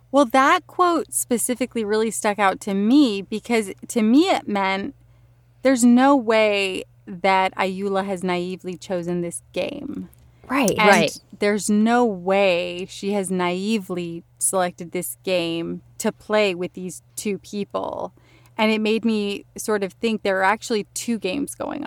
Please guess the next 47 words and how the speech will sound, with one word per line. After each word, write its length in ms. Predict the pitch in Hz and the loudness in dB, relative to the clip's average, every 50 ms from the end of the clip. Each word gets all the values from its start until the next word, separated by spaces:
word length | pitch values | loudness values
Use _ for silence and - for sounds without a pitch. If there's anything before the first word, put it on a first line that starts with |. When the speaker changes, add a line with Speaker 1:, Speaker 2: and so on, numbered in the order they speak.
| - - | -10 -12
Speaker 1:
on. 200 | - - - - _ - - _ _ - | -12 -14 -14 -18 _ -20 -20 _ _ -2
There's 180 | 196 196 185 | -2 -2 0
the 80 | - 202 | -2 -4
game 280 | - 202 202 214 214 208 | -2 0 0 0 0 -2
of 140 | 196 - - | -2 -4 -8
Cluedo 540 | - - 233 240 233 196 180 180 180 175 | -8 -4 -2 0 0 2 2 2 0 0
with 180 | 160 185 170 160 | -2 -4 -6 -6
the 80 | 156 170 | -6 -8
Speaker 3:
Mm-hmm. 60 | 156 - | -8 -6
Speaker 1:
three 200 | - 202 226 226 | -4 0 2 2
of 160 | 208 180 - | 2 2 2
them, 440 | - 175 170 165 165 170 175 180 - _ _ _ _ - | 2 2 2 2 0 0 -4 -8 -10 _ _ _ _ -2
but 120 | - 196 - | -2 0 2
then 180 | 220 214 214 | 2 2 2
there's 240 | 214 226 220 214 - | 2 0 -2 -2 -2
this 160 | - 196 - | -4 -6 -6
sort 280 | - - 247 277 339 392 | -4 0 0 2 2 2
of 140 | 349 247 - | 0 0 0
game 220 | 233 214 196 180 | 0 0 0 -2
of 120 | 175 - | -2 -4
cat 300 | - - - 202 196 185 | -8 -6 2 2 2 2
and 180 | - 185 185 185 | 2 0 0 2
mouse 320 | 185 185 214 233 233 - | 2 4 4 4 4 2
going 320 | - - 190 180 175 175 170 | 0 0 2 2 4 2 2
on 280 | 170 165 170 175 165 - - | 2 2 2 2 -2 -2 4
just 320 | 214 233 285 - - - | 4 6 6 4 2 0
between 540 | - 202 - - - - 254 247 220 190 180 | -2 -2 -2 -2 -4 0 2 2 2 0 -2
Ayoola 540 | - - 190 190 190 196 208 202 190 175 175 | -2 -2 -2 -2 0 0 0 2 2 0 0
and 120 | 180 165 | -2 -6
Korode, 800 | - - 214 208 196 202 208 196 196 190 190 190 196 190 185 185 | -4 0 2 2 4 4 4 4 4 4 4 4 2 0 -2 -4
Speaker 2:
Mm-hmm. 560 | - 226 196 208 208 208 214 220 233 254 269 | -2 0 2 2 2 2 2 0 0 2 4
Speaker 1:
where 140 | 214 214 208 | 6 6 8
Ayoola's 540 | 196 190 190 190 208 233 233 233 220 214 | 6 6 2 0 -2 0 2 2 2 2
sort 200 | - - 214 202 | 2 0 0 2
of 240 | 196 185 175 165 - - | 2 0 -2 -4 -4 -2
dangling 640 | 185 190 180 180 185 196 196 202 208 214 214 220 | 0 2 2 4 2 2 2 0 0 0 0 0
Tode 300 | - - 233 226 220 220 | 0 0 2 2 4 4
in 260 | 226 220 214 220 220 214 | 4 2 2 2 0 -2
front 240 | - - 269 294 277 | 2 4 6 6 6
of 80 | 240 - | 4 4
her, 480 | 226 208 180 175 175 170 170 175 170 - | 4 4 4 6 4 4 4 2 0 0
being 240 | 190 190 185 185 185 | -2 0 0 0 2
like, 300 | 180 175 170 170 - - _ - - - | 4 4 4 4 2 -4 _ -20 -12 -8
"This 180 | 175 165 - 185 | -8 -8 -8 -8
is 100 | 180 196 | -4 -2
my 200 | 196 185 190 185 | 0 0 0 -2
toy. 520 | - - 233 220 214 196 185 180 180 175 | -2 -2 2 4 6 6 6 4 2 0